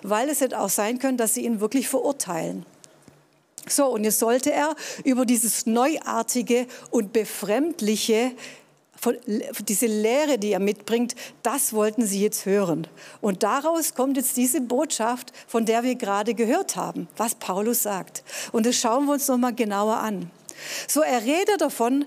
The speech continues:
von Gott, dem Schöpfer, der, der Himmel und Erde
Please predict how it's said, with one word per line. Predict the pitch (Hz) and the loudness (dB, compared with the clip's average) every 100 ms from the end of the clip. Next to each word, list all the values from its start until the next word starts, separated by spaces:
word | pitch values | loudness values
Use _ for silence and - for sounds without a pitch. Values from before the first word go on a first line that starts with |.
| - | -4
von | - 220 202 | -2 -2 0
Gott, | 214 277 302 - - - | 0 0 -2 -10 -10 -6
dem | 233 | -2
Schöpfer, | 214 - - 247 247 - 175 - - - - _ 254 | 0 0 2 0 -2 -6 -6 -8 -20 -20 -20 _ 0
der, | 262 | 2
der | 254 | 0
Himmel | 190 262 302 330 330 - - | 2 2 4 2 0 -6 -4
und | 233 233 - | -2 -2 0
Erde | 233 254 262 285 | 2 2 2 0